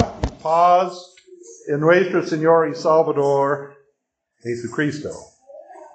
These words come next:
El tema de nuestras lecturas de la Biblia hoy es el perdón en Jesucristo, que tenemos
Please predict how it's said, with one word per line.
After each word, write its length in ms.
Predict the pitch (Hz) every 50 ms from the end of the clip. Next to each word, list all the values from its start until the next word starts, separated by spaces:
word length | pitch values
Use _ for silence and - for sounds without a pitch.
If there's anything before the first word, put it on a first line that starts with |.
| - - - - _ _ _ _
El 160 | 185 180 175
tema 460 | 175 202 226 240 240 247 226 220 220 220
de 280 | 214 185 185 185 180 180
nuestras 520 | 180 190 202 202 202 - - 190 175 -
lecturas 520 | 165 165 160 160 - - 196 196 196 185 190
de 160 | 180 165 160
la 80 | 156 143
Biblia 440 | 139 165 185 190 185 170 160 156
hoy 360 | 147 147 151 151 165 185 208 214 226 269 - - - - -
es 380 | 170 185 208 220 220 - -
el 180 | 190 190 196 190
perdón 920 | 190 190 185 175 160 156 156 156 156 160 165 170 175 185 185 180 - - - _ _ _ _ _ _ _ _ _ _ _ _ _ _ _ _ _ _ _ _ _ _ _ _ _ _ _ _ _ _ _ _ _ _ _ _ _ _ _ _ _ _ _ _ _ _ _ _ _ _ _ _ _ _ -
en 220 | 147 147 147 147
Jesucristo, 680 | 143 135 135 - - - - - 135 120 117 - 113 104
que 160 | - - 151 135
tenemos 640 | 139 - 160 151 170 180 190 202 202 202 202 202